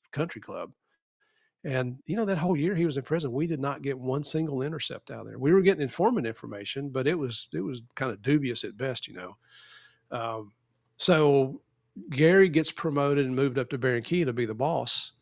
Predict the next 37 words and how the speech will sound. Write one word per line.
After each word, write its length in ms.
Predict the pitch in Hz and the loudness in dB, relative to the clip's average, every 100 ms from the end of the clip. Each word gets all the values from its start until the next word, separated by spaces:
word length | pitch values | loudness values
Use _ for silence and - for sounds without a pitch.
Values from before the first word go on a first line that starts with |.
| _ _ - | _ _ -8
And 80 | 156 | 0
so 140 | 160 151 | 2 4
that's 240 | 165 - | 4 4
when 220 | 156 139 | 0 0
Javier 240 | 123 156 143 | 2 2 2
and 80 | 127 | 0
I 60 | |
became 280 | 117 120 113 | -2 -4 -6
full-time 440 | - 131 113 123 107 | -2 -4 -4 -8 -6
partners, 360 | 120 101 107 | -6 -6 -8
and 80 | 120 | -8
that 80 | 127 | -8
was 120 | 113 | -6
later 280 | 117 120 113 | -6 -6 -6
in 80 | 117 | -8
nineteen 320 | 120 - 120 | -10 -10 -8
ninety-one. 580 | 120 113 120 123 110 113 _ _ _ _ _ _ - | -8 -8 -6 -6 -6 -14 _ _ _ _ _ _ -6
Uh, 220 | 127 120 - 269 _ | -4 -4 -8 -18 _
but 140 | 180 233 | -2 2
what 120 | 220 | 4
that 140 | 220 | 6
did 180 | 156 170 | 6 4
that 140 | 139 - | 2 4
first 320 | 160 143 - | 4 4 2
year 200 | 147 131 | 0 0
is 80 | 123 | -2
it 80 | 139 | -2
gave 200 | 156 165 | 0 2
me 100 | 147 | 0
an 60 | |
opportunity 440 | 143 - - 143 131 | -2 -4 -4 -2 -2
to 40 | 120 | -2
go 160 | 131 | -4
through 160 | - 127 | -2 -8
the 60 | 127 | -6
case 260 | 123 107 | -6 -6
files, 560 | - 120 110 113 - | -4 -4 -2 -6 -10